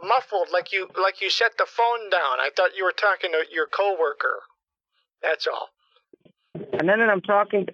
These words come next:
Speaker 2: I'm just talking to you and explaining from so long I've been working on your case, right?
Speaker 1: Okay. Well, thank,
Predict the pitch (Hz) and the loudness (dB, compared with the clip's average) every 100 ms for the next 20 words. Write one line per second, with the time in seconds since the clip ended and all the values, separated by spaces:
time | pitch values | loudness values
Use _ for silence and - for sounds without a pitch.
0 | - 156 165 214 - 202 196 196 170 180 | -2 0 2 0 0 0 2 0 0 0
1 | 190 165 - 147 185 240 180 151 131 180 | 2 0 -2 0 2 2 2 0 0 2
2 | 180 170 160 151 156 143 160 185 175 156 | 4 4 4 2 2 2 2 2 2 2
3 | 147 131 - 185 139 120 151 190 110 80 | 2 0 0 0 0 -2 2 2 2 -6
4 | - _ _ _ _ _ 151 151 _ _ | -20 _ _ _ _ _ -20 -20 _ _
5 | _ 165 156 165 170 151 139 _ _ 160 | _ -16 -2 0 0 -2 -4 _ _ 0
6 | 156 - 185 | 0 0 -2